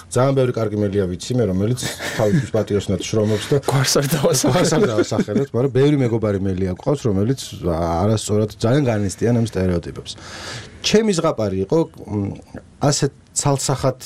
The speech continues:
Speaker 1: მაგრამ იგ-, იგივე თემა მეორდება, წყილ და ჭიანჭველაზე მაქვს ლაპარაკი, რომელთანაც მაქვს
Speaker 2: ხო.
Speaker 1: ბევრი პრეტენზია. პირველი, სად მიდიან წყილ და ჭიანჭველზე? ანუ დამეგობრდნენ და გაუდგნენ გზას. სად,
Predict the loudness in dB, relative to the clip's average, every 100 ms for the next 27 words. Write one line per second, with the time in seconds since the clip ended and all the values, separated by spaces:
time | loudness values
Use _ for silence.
0 | -16 -14 -8 -6 -4 -6 -6 -8 -8 0
1 | 2 2 0 -2 -4 0 2 2 2 2
2 | 2 2 2 2 0 -4 0 2 2 2
3 | 0 0 -2 0 0 0 -4 -4 -8 0
4 | 0 2 2 2 0 2 2 2 0 -6
5 | -8 -10 -12 -16 -18 -20 -20 -18 -18 -18
6 | -20 -20 -14 0 2 2 0 -2 -2 -2
7 | -6 -12 -12 -10 -10 -8 -4 0 2 2
8 | 2 2 4 2 2 2 2 2 2 2
9 | 2 2 2 0 0 0 -2 -2 -2 -4
10 | -2 0 0